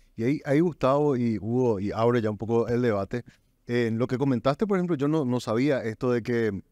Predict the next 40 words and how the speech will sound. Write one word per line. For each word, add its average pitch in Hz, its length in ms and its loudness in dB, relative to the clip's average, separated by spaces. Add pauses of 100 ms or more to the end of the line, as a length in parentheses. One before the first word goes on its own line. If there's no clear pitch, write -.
(340)
hay 139 160 0
productos 131 400 2
subsidiados, 127 720 0
básicamente, 110 420 -2
entre 113 220 -2
comillas, 117 340 0
digamos, 107 260 -2
en 117 60 -2
Argentina, 113 560 -4 (500)
y 127 260 2
que 117 360 2
responden 131 500 0
un 156 80 0
poco 135 240 -2
a 120 40 0
estos 143 200 -4
diferenciales 131 680 -2
tan 123 180 -2
grandes, 127 280 0
aparte 147 360 0
del 135 140 0
tipo 139 240 -2
de 110 80 -2
cambio, 104 440 -2
¿verdad? 98 260 -4 (500)
Em, 117 540 -2 (500)
el 156 140 0
ciudadano, 170 480 4
y 160 100 2
esto 139 180 0
lo 160 120 2
veíamos 135 360 2
incluso 120 280 -2
en 135 40 2
los 139 80 0
comentarios 123 460 0
que 131 80 -2
la 120 80 0
gente 113 240 -4
hacía 113 400 0